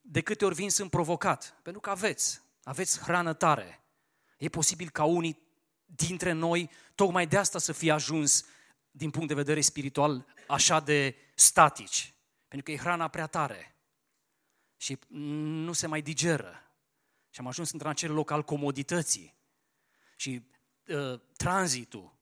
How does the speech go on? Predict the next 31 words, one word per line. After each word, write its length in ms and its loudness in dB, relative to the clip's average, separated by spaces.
nu 100 -10
mai 120 -2
funcționează 600 2
atât 160 -4
de 100 0
bine. 460 -6
Știți, 300 -6
medical, 560 0
există 320 -4
un 80 -2
tranzit 460 -2
in-, 160 -8
intestinal. 760 -2
Ei, 220 -2
se 140 -2
po-, 160 -6
e 120 2
posibil 380 -2
ca 80 -8
unii 100 -4
dintre 200 -8
noi 100 -6
să 100 -4
fie 120 -6
ajuns 220 -8
într-o 200 -10
poziție 380 -6
în 60 -8
care 140 -4
doar 180 -4
primesc. 540 -4